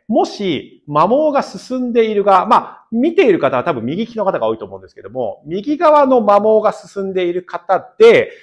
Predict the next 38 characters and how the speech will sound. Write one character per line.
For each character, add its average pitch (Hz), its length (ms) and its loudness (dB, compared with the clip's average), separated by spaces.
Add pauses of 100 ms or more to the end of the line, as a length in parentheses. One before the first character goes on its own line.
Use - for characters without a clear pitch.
(220)
右 196 320 0
足 285 300 2
側 240 320 4
に 214 160 -6
何 240 280 -4
か - 220 -12
痛 233 260 -2
み 339 140 -6
と - 100 -8
か 127 140 -4
症 202 320 -2
状、 175 140 -4
と 190 120 -10
り 233 140 -6
わ 240 160 2
け 214 160 0
足 143 320 -2
首 165 220 -12
と 117 100 -12
か 104 120 -8
膝 127 360 -10
と 139 120 -14
か 107 280 -12
股 - 160 -20
関 165 300 -6
節 - 260 -20
と 98 80 -20
か 95 180 -20
腰 - 360 -14
に 240 260 -6 (260)
症 285 400 -4
状 277 220 2
が 214 240 -4
あ 240 60 -2
る 240 120 -4
場 226 260 -2
合 240 160 -6
は、 269 360 4